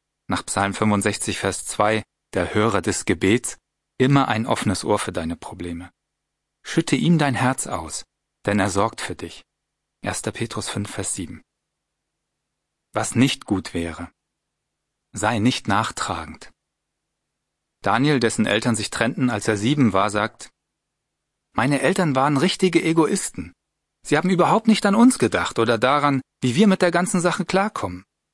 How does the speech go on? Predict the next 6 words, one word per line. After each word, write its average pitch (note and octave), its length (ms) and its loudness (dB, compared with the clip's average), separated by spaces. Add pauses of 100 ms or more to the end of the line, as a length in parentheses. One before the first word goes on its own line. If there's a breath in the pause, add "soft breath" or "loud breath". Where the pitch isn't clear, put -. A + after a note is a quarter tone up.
(1300)
Warum E3 360 4
würde E3 180 6
sich C#3+ 220 -2
Daniel C#3+ 380 2
selbst C3 360 2
schaden, D3 460 2